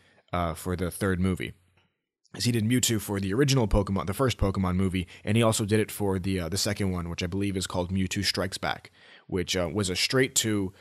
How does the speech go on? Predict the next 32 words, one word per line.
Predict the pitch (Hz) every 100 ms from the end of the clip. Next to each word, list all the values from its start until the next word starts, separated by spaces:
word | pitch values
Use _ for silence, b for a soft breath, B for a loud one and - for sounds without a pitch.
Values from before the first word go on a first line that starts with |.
| B -
straight | - 156
to | 131
video | 104 110 92 82
movie. | 98 85 76
So | - 78
you | 80
either | 90 82
got | 90 87
it |
on | 71 80
D | 104
V | 95 90
D | 92
or | 80
V | 90
H | 78 -
S. | 73 - 117
I |
have | 123 107
the | 95
V | 104
H | 90 90
S | 92
version | - 78 82 65 B B B
that | 95 95
I |
bought | 87 95 90 - - -
back | 113 -
when | 107
it | 82
came | - 95
out. | 87 -